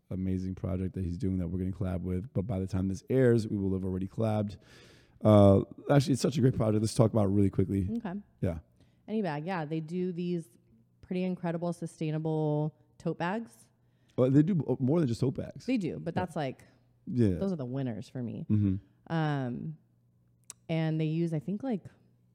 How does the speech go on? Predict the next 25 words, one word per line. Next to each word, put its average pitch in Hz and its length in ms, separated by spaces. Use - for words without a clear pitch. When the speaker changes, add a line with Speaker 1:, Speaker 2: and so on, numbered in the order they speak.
Speaker 2:
ninety 160 760
plastic 160 480
bags 147 400
that 156 100
would 143 80
have 139 100
otherwise 135 360
been 143 140
in 139 80
a 139 40
landfill 139 600
to - 60
Speaker 1:
Mm-hmm. 95 200
Speaker 2:
create 139 260
these 139 220
bags, 135 360
and 139 140
they're 143 220
amazing, 165 680
and 147 440
they're 143 160
lifetime, 143 460
so 143 160
you 143 180
can 143 320